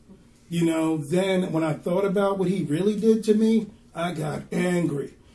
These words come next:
Okay, <laughs> so that's what they mean by it's a root type demon, because if you suffer enough rejection, you know, again, they talked about aggression and other things coming out of it, that it opens the door to more influence in your life.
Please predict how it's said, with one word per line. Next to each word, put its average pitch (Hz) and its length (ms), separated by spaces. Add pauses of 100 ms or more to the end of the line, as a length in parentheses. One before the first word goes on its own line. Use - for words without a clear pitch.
(160)
Okay, 196 420
<laughs> - 140
so 160 360 (340)
that's 233 240
what 233 140
they 185 140
mean 190 300
by 170 220
it's 180 200
a 170 80
root 190 340
type 170 320
demon, 175 400
because 156 600 (360)
if 180 180
you 180 120
suffer 208 420
enough 180 300
rejection, 156 760
you 170 100
know, 160 180
again, 165 360
they 165 180
talked 165 260
about 156 220
aggression 151 560
and 151 120
other 151 200
things 147 280
coming 151 340
out 165 240
of 139 80
it, 139 180 (360)
that 175 120
it 165 100
opens 190 340
the 180 80
door 180 340
to 160 140
more 170 260
influence 170 580
in 156 140
your 156 140
life. 156 480